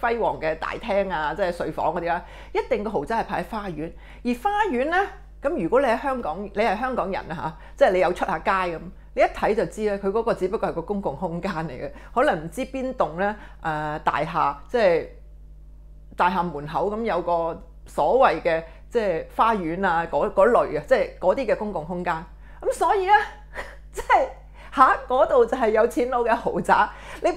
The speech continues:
我每次睇到嗰，嗰，佢出場，佢老豆喺個豪宅出場咧，我就已經忍唔住笑啦。啊，真係，噉你都諗得到，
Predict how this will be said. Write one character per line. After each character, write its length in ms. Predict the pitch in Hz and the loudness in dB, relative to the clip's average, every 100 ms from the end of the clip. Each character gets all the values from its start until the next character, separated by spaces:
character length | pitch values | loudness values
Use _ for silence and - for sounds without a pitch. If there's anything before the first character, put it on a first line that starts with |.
| - | 6
我 140 | 311 | 6
每 220 | 359 330 | 6 0
次 100 | 349 320 | 2 2
睇 160 | 254 254 | 4 6
到 100 | 294 | 8
嗰， 200 | 226 247 - - - | 6 2 -2 -18 -10
嗰， 440 | - 208 262 277 - | 0 4 6 4 4
佢 120 | 254 | 4
出 80 | - | 4
場， 360 | - 170 160 240 | 0 0 0 -2
佢 80 | |
老 160 | 208 190 | 2 4
豆 100 | 190 175 | 4 2
喺 100 | 214 | 2
個 80 | |
豪 200 | - 180 | 2 0
宅 200 | 151 139 | 2 2
出 120 | 226 262 | 2 -2
場 240 | - 143 | -2 -4
咧， 100 | 180 - - - | -4 -8 -14 4
我 100 | - | 6
就 100 | 208 | 6
已 60 | 202 | 2
經 160 | 277 | 0
忍 200 | 247 233 | 0 -2
唔 20 | 185 | -2
住 100 | 175 | -4
笑 400 | - 180 165 160 | 0 2 4 4
啦。 100 | 151 | 2
啊， 260 | - 240 214 | 4 4 8
真 160 | 294 | 8
係， 200 | 240 175 - - - - - - - - | 8 6 2 -10 -10 -14 -18 -18 -18 0
噉 300 | 175 254 302 | 0 2 0
你 80 | 226 | 4
都 120 | 247 | 4
諗 140 | 208 190 | 4 0
得 120 | 202 | 0
到， 240 | 170 160 | 0 -2